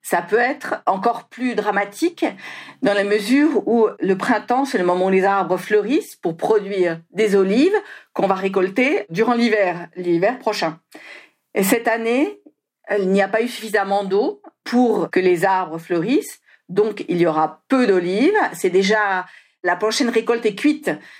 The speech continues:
donc, et c'est important au niveau mondial, si on peut dire, parce que le, l'Espagne est le premier producteur d'olives au monde. L'Espagne produit à pratiquement, euh, la moitié de l'olive mondiale.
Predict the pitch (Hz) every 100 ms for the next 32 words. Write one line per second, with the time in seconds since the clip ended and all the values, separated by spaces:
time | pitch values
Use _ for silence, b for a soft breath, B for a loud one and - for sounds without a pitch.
0 | B B - 220 - 185 240 240 247 247
1 | - - 254 202 - - 190 190 208 202
2 | 208 202 233 311 - 175 170 175 262 277
3 | 170 175 165 156 156 180 - 214 233 208
4 | 170 165 143 - 226 208 214 202 170 165
5 | 180 170 160 160 160 170 233 285 311 -
6 | B B B B 165 170 165 202 196 190
7 | 180 202 180 _ - 226 - - 240 233
8 | 208 180 170 165 160 165 180 190 214 214
9 | - 247 170 185 190 226 208 202 196 196
10 | 214 339 381 233